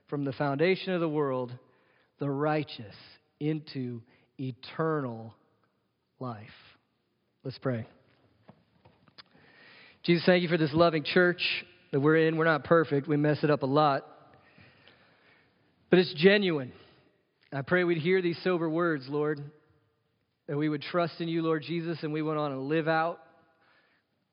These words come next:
what you've said by loving your people. Lord, help us to be amazed and moved and overwhelmed by your eternal love for us.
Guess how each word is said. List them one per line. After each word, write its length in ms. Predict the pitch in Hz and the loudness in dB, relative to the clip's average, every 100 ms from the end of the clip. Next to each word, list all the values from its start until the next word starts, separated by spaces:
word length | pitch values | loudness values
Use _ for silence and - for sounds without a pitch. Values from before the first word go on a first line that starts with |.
| _ - | _ -6
what 200 | 147 156 | -2 -2
you've 140 | 147 - | -2 -4
said 260 | 175 170 175 | 0 0 0
by 140 | 156 | -2
loving 460 | 143 151 165 165 165 | -2 0 0 0 -4
your 100 | 151 | -6
people. 560 | - 175 170 147 127 92 _ _ _ _ _ _ _ _ _ _ _ _ _ _ _ _ _ _ _ _ _ _ _ _ _ | -6 -6 -6 -6 -8 -10 _ _ _ _ _ _ _ _ _ _ _ _ _ _ _ _ _ _ _ _ _ _ _ _ _
Lord, 280 | 170 175 165 | 4 4 4
help 180 | 160 180 | 4 2
us 140 | 196 - | 2 -2
to 80 | |
be 380 | 175 180 180 160 - - - _ _ _ _ - _ - - | 2 2 2 0 -8 -20 -20 _ _ _ _ -20 _ -12 -2
amazed 540 | 165 180 185 196 190 | 2 4 4 4 2
and 120 | 160 | 0
moved 280 | 165 185 180 | 4 4 4
and 80 | 170 | 2
overwhelmed 520 | 170 180 170 175 175 | 2 2 2 2 2
by 120 | 160 | 2
your 200 | 143 151 | 2 2
eternal 420 | 147 143 190 180 156 | 0 -2 -2 0 2
love 200 | 151 143 | 2 0
for 160 | 147 131 | -2 -2
us. 160 | 123 | -2